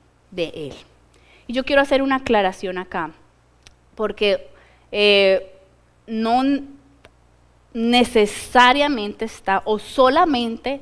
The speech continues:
estamos hablando del postrarnos físicamente, ¿cierto? Porque hay gen-, yo me acuerdo que una vez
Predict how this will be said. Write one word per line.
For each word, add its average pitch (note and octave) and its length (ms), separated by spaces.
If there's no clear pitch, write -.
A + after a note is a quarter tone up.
estamos A3 540
hablando G3 520
del A3 160
postrarnos F#3 840
físicamente, A3 920
¿cierto? F#3 380
Porque G#3+ 460
hay A3 180
gen-, B3 400
yo A3+ 200
me C4 80
acuerdo C4+ 260
que C#4 80
una G#3+ 160
vez A#3 260